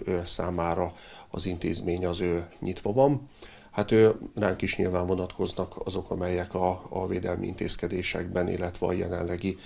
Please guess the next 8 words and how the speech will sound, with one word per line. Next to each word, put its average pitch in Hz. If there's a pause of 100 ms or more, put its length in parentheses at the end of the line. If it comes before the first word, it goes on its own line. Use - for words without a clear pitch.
(300)
ö, 92 (140)
szabályozásban 90
még 92
benne 98
vannak, 117 (200)
hogy, 92
ö, 95 (360)
védettségi 92